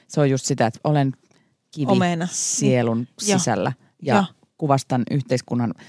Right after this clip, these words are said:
Speaker 1: rataksia, joista
Speaker 2: Joo.
Speaker 1: minä olen vain yksi.
Speaker 2: Ja
Speaker 1: Ja
Speaker 2: tämä liike on
Speaker 1: ja tämä
Speaker 2: se.
Speaker 1: liike on maailman humina,
Speaker 2: Joo.
Speaker 1: joka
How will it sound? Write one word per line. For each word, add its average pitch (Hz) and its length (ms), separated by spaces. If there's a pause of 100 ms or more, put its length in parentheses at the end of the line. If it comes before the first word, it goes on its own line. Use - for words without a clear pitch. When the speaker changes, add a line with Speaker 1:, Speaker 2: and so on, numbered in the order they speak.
(840)
Speaker 1:
rataksia, 139 580 (260)
joista 170 340
Speaker 2:
Joo. 123 40
Speaker 1:
minä 139 240
olen 123 200
vain 123 220
yksi. - 340
Speaker 2:
Ja 127 100 (140)
Speaker 1:
Ja 190 80
Speaker 2:
tämä 165 320
liike 160 360
on 190 100
Speaker 1:
ja 151 60
tämä 143 260
Speaker 2:
se. 127 60
Speaker 1:
liike 127 380
on 120 260 (420)
maailman 120 560 (140)
humina, 123 400 (320)
Speaker 2:
Joo. 127 60
Speaker 1:
joka 123 220